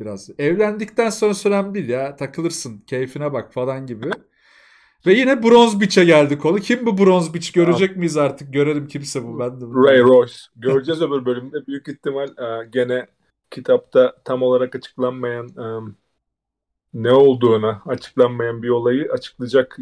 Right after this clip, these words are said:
Speaker 2: dizi. O açıdan ilginç olacak.
Speaker 1: Aa,
Speaker 2: E,
Speaker 1: güzel.
Speaker 2: çünkü bu bölümde de o var. E, bu aşk üçgeninin tam olarak ne olduğunu bilmiyoruz. Çünkü, e, bu kitabın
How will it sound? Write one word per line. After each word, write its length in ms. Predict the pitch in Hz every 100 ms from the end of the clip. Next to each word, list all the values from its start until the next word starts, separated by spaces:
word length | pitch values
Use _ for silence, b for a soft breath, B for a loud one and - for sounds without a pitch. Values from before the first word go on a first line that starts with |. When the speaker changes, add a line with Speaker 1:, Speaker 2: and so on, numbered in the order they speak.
| 113
Speaker 2:
dizi. 320 | 101 107 180 _
O 140 | - 110
açıdan 400 | - 120 123 - 135
ilginç 380 | 117 117 117
olacak. 440 | 120 110 123 - _ _ -
Speaker 1:
Aa, 180 | 120 117
Speaker 2:
E, 40 |
Speaker 1:
güzel. 360 | 120 117 120 101
Speaker 2:
çünkü 320 | - 139 -
bu 220 | 143 147 147
bölümde 280 | 165 185
de 100 | 190
o 160 | 143 113
var. 160 | 95 - _
E, 280 | 120 110 107
bu 300 | 113 120 117 _ _ _ _ -
aşk 240 | 127 123
üçgeninin 560 | - - 139 127 131 135
tam 220 | 139 139
olarak 380 | 143 143 139 -
ne 60 | 135
olduğunu 360 | 139 127 156
bilmiyoruz. 420 | 180 180 143 113 -
Çünkü, 500 | 120 117 131 127 - _ _ _ _ _ 110
e, 60 | 110 110 104 - _ _ _ _ _ _ _ _ _
bu 540 | 107 117 120 123 - 104
kitabın 500 | - 156 123 151